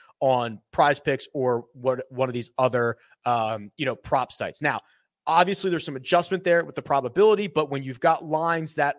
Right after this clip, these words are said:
are ten percent off, twenty percent off in either direction, that's where the math comes into play, and that's where we're trying to add it up, and we're trying to find our edges. Um,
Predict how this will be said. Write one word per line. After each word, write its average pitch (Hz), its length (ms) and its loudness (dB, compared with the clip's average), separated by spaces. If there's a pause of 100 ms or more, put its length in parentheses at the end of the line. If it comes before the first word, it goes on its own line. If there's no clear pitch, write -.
are 143 540 4 (800)
ten 143 180 -8
percent 175 300 -4
off, 190 200 -4
twenty 143 320 -6
percent 170 380 -2
off 175 260 4
in 165 160 -6
either 139 240 2
direction, 202 760 -2 (400)
that's 156 280 2
where 156 120 2
the 139 60 -6
math 139 240 -2
comes 131 180 -10
into 127 120 -12
play, 127 200 -2
and 120 80 -6
that's 123 200 -6
where 123 140 -4
we're 117 100 -8
trying 120 260 -8
to 117 160 -10
add 120 140 -4
it 117 80 -8
up, 113 140 -6
and 113 100 -12
we're 110 60 -12
trying 107 200 -6
to 104 100 -18
find 110 260 -4 (320)
our 123 240 2 (120)
edges. 110 340 -8 (280)
Um, 135 240 0